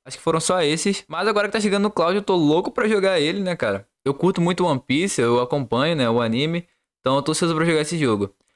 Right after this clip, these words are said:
E aqui a gente tem outro jogo que parece interessante também, eu pesquisei um pouco sobre ele, que é o Aliens Fireteam Elite. Ele é um jogo meio que de cooperativo, né, de tiro. Então provavelmente você vai tá podendo jogar com seus amigos aí pelo cloud.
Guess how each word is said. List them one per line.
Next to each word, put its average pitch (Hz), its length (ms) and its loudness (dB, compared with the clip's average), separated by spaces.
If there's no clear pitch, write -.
E 185 60 0
aqui 196 180 -4
a - 20 -2
gente 226 120 -6
tem 214 120 0
outro 214 240 2
jogo 214 140 2
que - 80 -12
parece 190 500 -2
interessante 196 460 0
também, 170 180 0
eu 190 60 -2
pesquisei 160 400 -2
um 165 80 0
pouco 156 240 -4
sobre 139 280 -2
ele, 156 180 0
que 160 100 -2
é 147 40 2
o 131 160 4
Aliens 185 380 -2
Fireteam 165 680 -2
Elite. 156 520 -2
Ele 147 120 2
é 165 40 2
um 170 60 2
jogo 170 240 2
meio 175 240 0
que 180 100 -12
de 175 220 0
cooperativo, 190 760 -2
né, 165 140 2
de 139 120 -2
tiro. 190 520 -2
Então 135 120 -8
provavelmente 151 320 0
você 160 60 -4
vai 156 80 0
tá 156 80 -4
podendo 147 260 -2
jogar 147 220 0
com 143 60 -12
seus 143 160 0
amigos 139 340 0
aí 139 100 2
pelo 127 220 2
cloud. 160 500 0